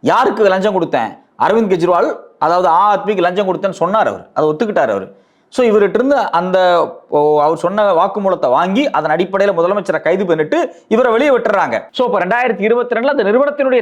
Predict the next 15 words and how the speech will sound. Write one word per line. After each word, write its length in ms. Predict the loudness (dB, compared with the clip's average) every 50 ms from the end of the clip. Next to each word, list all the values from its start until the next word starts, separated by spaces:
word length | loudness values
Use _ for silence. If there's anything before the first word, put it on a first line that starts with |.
| 0 0
தலைவரே 320 | 0 0 0 0 0 0 0 0
இ 20 | 0 0
டியால 180 | 0 0 0 0 -2
கைது 160 | -2 -4 -2 0
செய்யப்பட்டிருக்கிறாரு. 680 | 0 0 0 -2 -4 -4 -4 -2 -2 0 0 0 0 -2 -4 -8 -14 _ _ -2 0
இந்த 180 | 2 2 2 0 0 0
நிறுவனம் 300 | 0 2 2 2 2 2 0
கொடுத்த 180 | 0 0 0 0 0
லஞ்சத்தால் 400 | 0 -2 -2 0 0 0 2 0
ஒரு 80 | 2 2 0
மாநிலத்தினுடைய 460 | 0 0 0 -2 -2 -2 -2 -2 -2 0
முதலமைச்சரே 460 | 0 0 0 -2 -2 0 -2 0 0 -2
கைது 180 | -2 -2 0 -2
செய்யப்பட்டிருக்காரு. 560 | 0 0 -2 -4 -4 -4 -2 -2 -2 -2 -4 -8 -12 _ _ _ -2 0
இது 80 | 2